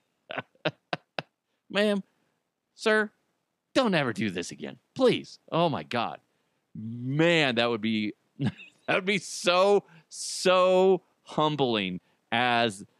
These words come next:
say, the male in that situation. Be like, "Oh my God, my wife or girlfriend doesn't wanna have sex with me so much <laughs> that she's, like, pretending to be dead to the point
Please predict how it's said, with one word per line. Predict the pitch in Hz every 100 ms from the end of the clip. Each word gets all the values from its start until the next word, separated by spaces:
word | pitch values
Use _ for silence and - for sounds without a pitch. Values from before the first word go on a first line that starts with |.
| _
say, | - 131 123
the | 110
male | 110 120 123 113 98
in | 110 104
that | 104 98
situation. | - 107 104 98 98 - 87
Be | 85 107
like, | 107 - _ _ _ -
"Oh | 139
my | 160
God, | 101 139 104 80 _ _ _ _
my | 90 92 143 208
wife | 135 131 92 76 107 _ _ -
or | 85 117
girlfriend | 117 120 127 82 82 90 - _
doesn't | - 139 185
wanna | 151 156
have | 131 131 113 _
sex | - - 135 -
with | 117
me | 101 98
so | 85 - - - 190
much | 233 208 110 - - - 190 -
<laughs> | _ _ _
that | 120 160
she's, | - 175 160
like, | 165 156
pretending | 165 - 160 175 185 170
to |
be | 151 143
dead | 107 151 156 107 95 - _ _ -
to | 214
the | 208
point | - 233 262 175 -